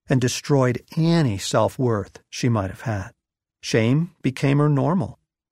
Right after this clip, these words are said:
In her twenties, she found Christ, or he found her.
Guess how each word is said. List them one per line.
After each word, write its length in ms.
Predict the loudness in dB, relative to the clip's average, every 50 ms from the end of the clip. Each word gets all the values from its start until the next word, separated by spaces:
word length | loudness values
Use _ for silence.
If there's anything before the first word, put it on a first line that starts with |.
| _ _ _ _ 0
In 120 | 2 2
her 80 | 2 0
twenties, 580 | -2 -2 0 0 2 2 0 -2 -2 -6 -12 -12
she 180 | -8 -4 -4 -2
found 340 | 0 2 2 2 2 0
Christ, 560 | -2 -2 -2 0 0 0 -2 -2 -4 -4 -4 -2
or 380 | 0 2 2 2 2 0 -2 -6 -8
he 160 | -6 -4 -4
found 400 | -4 -2 -4 -2 -2 -2 -6 -6
her. 420 | -4 -2 0 0 0 -2 -4 -6